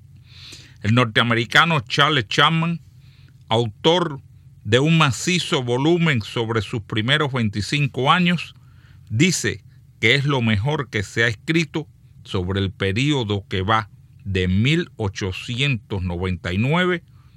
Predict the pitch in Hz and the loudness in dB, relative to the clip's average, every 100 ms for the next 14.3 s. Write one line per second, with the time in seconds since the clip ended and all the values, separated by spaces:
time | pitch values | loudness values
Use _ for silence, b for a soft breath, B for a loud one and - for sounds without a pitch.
0 | b - 92 92 131 151 127 92 87 - | b -6 -2 2 2 0 -2 -2 -4 -4
1 | 104 104 - 87 82 69 - - - - | -2 -2 -4 -8 -10 -12 -18 -20 -20 -20
2 | - - B B B B B 104 113 151 | -20 -20 B B B B B 0 4 4
3 | 156 143 120 151 123 156 170 147 135 123 | 4 2 2 0 -2 -2 -2 0 0 0
4 | 117 107 107 156 160 156 113 113 101 110 | 0 -4 -2 0 0 0 0 0 0 -4
5 | 98 139 143 120 123 110 107 107 104 101 | -2 0 0 -2 -4 -2 0 0 -2 -2
6 | 135 139 - 123 - 107 104 101 90 104 | 0 0 -2 -4 -4 -2 0 -2 -4 -4
7 | 104 131 139 139 107 101 98 98 92 123 | -2 0 -2 -4 -4 -2 -2 -4 -6 -6
8 | 127 120 104 95 98 107 175 190 208 - | -4 -4 -4 -4 -4 -2 0 2 -2 -4
9 | - - - - - 196 107 95 - - | -20 -20 -20 -20 -10 -2 0 -2 -6 -16
10 | - - - B B B B - 120 160 | -20 -20 -20 B B B B -4 2 2
11 | 180 170 135 147 - 151 123 110 104 - | 2 0 0 0 -2 -2 0 0 0 -2
12 | - 107 92 - - b b b - 107 | -2 -2 -2 -14 -20 b b b -6 0
13 | 113 135 143 117 107 101 107 98 147 175 | 2 2 0 0 0 -2 -4 -2 0 0
14 | 165 - - | -2 -4 -14